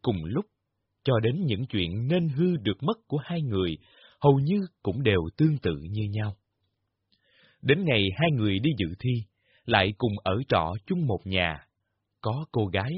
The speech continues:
ở gần nhà ấy, có ý trêu chọc người anh. Anh ta liền cự tuyệt,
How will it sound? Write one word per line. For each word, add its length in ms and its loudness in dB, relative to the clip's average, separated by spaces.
ở 100 -4
gần 200 -2
nhà 180 -4
ấy, 320 -6
có 100 -2
ý 220 -2
trêu 220 0
chọc 200 -4
người 260 -2
anh. 160 -6
Anh 180 0
ta 280 2
liền 260 0
cự 280 0
tuyệt, 180 0